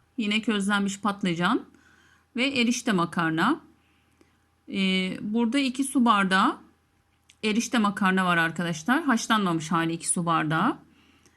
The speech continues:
Üç dört tane közlenmiş biber.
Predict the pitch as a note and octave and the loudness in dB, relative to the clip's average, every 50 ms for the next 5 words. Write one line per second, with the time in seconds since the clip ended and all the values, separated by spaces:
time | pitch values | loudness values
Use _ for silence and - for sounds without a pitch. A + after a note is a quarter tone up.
0 | _ _ _ _ _ _ _ _ _ _ _ _ _ _ _ _ _ - D#4 C#4 | _ _ _ _ _ _ _ _ _ _ _ _ _ _ _ _ _ -6 -4 -4
1 | - - D4 C4 C4 C4 B3+ - A3+ F#3+ F#3 G3+ A#3 - B3+ A3+ G#3+ G3+ G3+ G#3+ | -4 -2 0 0 0 0 0 2 2 2 2 0 0 0 0 0 0 0 0 0
2 | G#3 G#3 G#3+ A3+ - - - F#3 D#3 D#3 D#3+ F3+ A#3+ C#4 - | 0 2 2 0 0 0 -4 -2 0 2 2 0 0 -2 -8